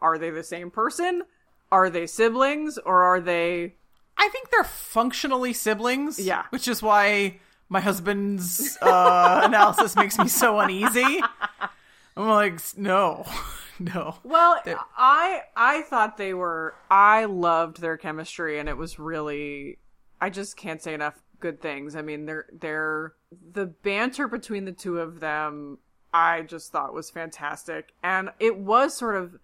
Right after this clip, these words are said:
Speaker 1: what I liked about this episode a lot is, you know, I talked about the, the buddy cop energy between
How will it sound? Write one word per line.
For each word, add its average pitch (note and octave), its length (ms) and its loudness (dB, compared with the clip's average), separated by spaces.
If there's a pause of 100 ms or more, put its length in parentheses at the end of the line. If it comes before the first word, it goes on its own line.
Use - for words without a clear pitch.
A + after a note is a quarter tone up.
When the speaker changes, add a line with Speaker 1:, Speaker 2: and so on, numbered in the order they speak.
(200)
Speaker 1:
what G#3+ 140 0
I G3+ 120 4
liked F#3+ 500 -2
about G3 440 -4
this F3 240 -10
episode E3 480 -8
a D3+ 60 -6
lot C#3+ 500 -2 (420)
is, D#3+ 560 -6
you F3 80 -10
know, D#3+ 260 -4
I F3 120 -4
talked G3 300 -2
about D#3 340 -4
the, D#3 400 -4
the D#3+ 160 -10
buddy E3+ 400 -4
cop E3 420 -2
energy E3 480 -8
between D3+ 800 -12